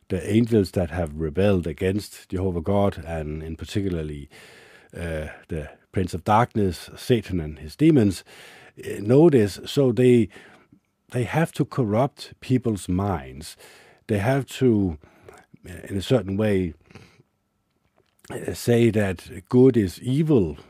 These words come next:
and evil is good. They have to make a switch in people's minds so that people think that it's okay to, uh, watch, uh, violent movies where people are being tortured, for example.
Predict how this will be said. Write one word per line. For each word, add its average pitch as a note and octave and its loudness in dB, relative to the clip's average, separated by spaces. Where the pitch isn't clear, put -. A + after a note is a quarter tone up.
and G2 -2
evil A2+ 2
is F2 -6
good. D2+ -4
They G2+ -4
have A2+ 0
to A2+ -2
make A#2 0
a F#2+ -6
switch - 0
in G#2+ -4
people's G#2+ -2
minds F2+ -4
so A#2 0
that G2+ -2
people D3+ 2
think B2+ 2
that G#2 -2
it's F#2 -8
okay G2+ -2
to, E2 -4
uh, D2 -16
watch, F2+ -6
uh, E2 -12
violent F#2+ -2
movies F2+ 2
where E2 -6
people G2+ -2
are E2 -4
being E2 -4
tortured, G2+ -6
for - -20
example. - -18